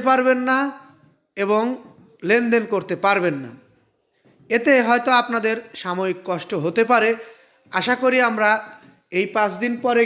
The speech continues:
গিয়ে এই সব ব্যাংকে দ্রুত লেনদেন করতে পারব, কারণ এই সব ব্যাংক তাদের সফটওয়্যার আপডেট করবে, তাদের সকল কার্যক্রম যাতে দ্রুত হয় সেই বিষয়গুলো নিয়েই তারা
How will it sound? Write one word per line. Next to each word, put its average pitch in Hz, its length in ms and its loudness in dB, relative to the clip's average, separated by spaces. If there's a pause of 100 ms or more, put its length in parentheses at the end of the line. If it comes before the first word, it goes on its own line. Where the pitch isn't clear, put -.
গিয়ে 196 160 -2 (160)
এই 190 160 -2
সব 208 100 -2 (120)
ব্যাংকে 185 360 2 (840)
দ্রুত 226 420 2 (140)
লেনদেন 208 340 2 (100)
করতে 156 320 -6
পারব, 135 200 -8 (680)
কারণ 240 320 4 (300)
এই 226 140 0
সব 247 120 0 (140)
ব্যাংক 226 260 2 (960)
তাদের 226 300 4 (140)
সফটওয়্যার 208 460 0
আপডেট 214 280 -4 (100)
করবে, 254 260 4 (560)
তাদের 196 280 4 (140)
সকল 202 280 2 (160)
কার্যক্রম 196 520 -2 (560)
যাতে 190 280 -4 (140)
দ্রুত 214 260 -4 (140)
হয় 226 200 2 (220)
সেই 208 180 0 (100)
বিষয়গুলো 226 480 -2 (100)
নিয়েই 190 240 -2 (400)
তারা 175 180 2